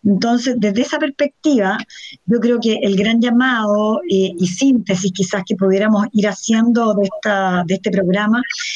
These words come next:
es que esas personas, eh, que han sido invisibles a la fecha, de la cual tenemos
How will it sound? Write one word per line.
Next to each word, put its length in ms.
es 200
que 220
esas 220
personas, 640
eh, 260
que 140
han 140
sido 280
invisibles 580
a 40
la 120
fecha, 440
de 100
la 140
cual 220
tenemos 320